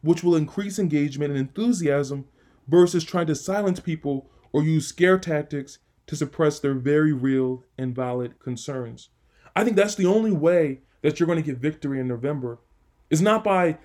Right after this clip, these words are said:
silencing any critique or questioning of Joe Biden because the stakes are so high, but saying, "Yes, the stakes are high,"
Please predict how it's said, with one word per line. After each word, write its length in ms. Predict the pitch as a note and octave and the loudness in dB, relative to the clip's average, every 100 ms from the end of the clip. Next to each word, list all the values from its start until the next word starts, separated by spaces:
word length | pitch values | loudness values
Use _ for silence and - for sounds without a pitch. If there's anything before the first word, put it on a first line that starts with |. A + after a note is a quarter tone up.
| _ | _
silencing 580 | - E3 F3 E3 E3 C#3+ | 0 2 2 0 -2 0
any 180 | D#3+ | 0
critique 540 | D#3+ C#3+ - F3 E3+ E3 | 0 -4 -8 -8 -8 -4
or 160 | C#3+ | -4
questioning 420 | C3+ D3+ D#3 D3+ C#3 | -4 -6 -6 -6 -6
of 120 | B2+ | -4
Joe 180 | C3 B2+ | -2 -2
Biden 500 | C3+ D#3+ D#3+ C3+ B2+ _ _ - | 0 0 0 -2 -8 _ _ -12
because 280 | D#3 F3 F3 | -6 -2 -2
the 60 | |
stakes 260 | D#3+ D#3 D3+ | -2 -6 -4
are 40 | |
so 100 | D3 | -8
high, 340 | C3 C#3 C#3 C3+ _ _ | -6 -8 -8 -10 _ _
but 140 | F3+ F#3 | 4 4
saying, 280 | A3 G#3+ | 4 2
"Yes, 280 | F#3+ B3 B3+ | 4 4 2
the 100 | F3 | -2
stakes 300 | E3 G#3+ G#3+ | 2 2 2
are 60 | D#3+ | -2
high," 480 | E3+ A3 A3 F3+ | -4 -6 -4 -6